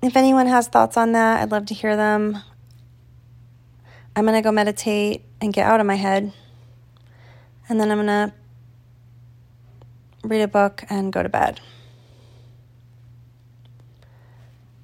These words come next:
Um, I wish you all a wonderful night,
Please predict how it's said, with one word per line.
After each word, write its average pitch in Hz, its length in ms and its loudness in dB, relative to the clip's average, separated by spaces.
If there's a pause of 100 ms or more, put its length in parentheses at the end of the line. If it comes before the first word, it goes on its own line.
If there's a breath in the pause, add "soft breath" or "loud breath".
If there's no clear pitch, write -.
(120)
Um, 196 540 -4 (2750 soft breath)
I 214 140 -2
wish 220 260 -2
you 214 140 -2
all 208 800 2
a 220 80 -4
wonderful 202 320 -4
night, 254 360 -2